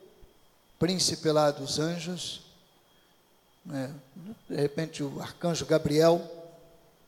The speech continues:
recebeu, e ele falou assim, "Tem metodista aí?" "Não,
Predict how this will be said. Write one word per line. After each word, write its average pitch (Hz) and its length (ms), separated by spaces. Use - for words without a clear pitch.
recebeu, 165 720
e - 60
ele 175 80
falou 170 200
assim, 139 320
"Tem 330 140
metodista 202 760
aí?" 196 340
"Não, 120 420